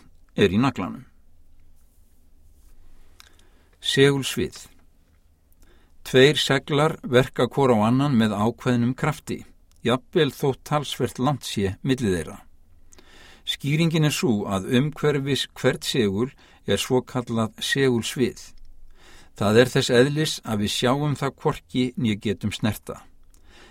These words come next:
Við getum ímyndað okkur að segulsvið sé nokkurs konar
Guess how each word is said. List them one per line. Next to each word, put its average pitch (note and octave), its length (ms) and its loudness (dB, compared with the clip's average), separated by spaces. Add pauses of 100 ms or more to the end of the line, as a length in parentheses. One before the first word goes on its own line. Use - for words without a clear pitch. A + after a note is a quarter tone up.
(140)
Við G#2+ 160 0
getum G#2 240 2
ímyndað D3 540 4
okkur - 320 -8 (180)
að D#2 260 -6
segulsvið A#2 800 0
sé A#2 180 -2
nokkurs A#2+ 380 -4
konar G#2+ 460 -2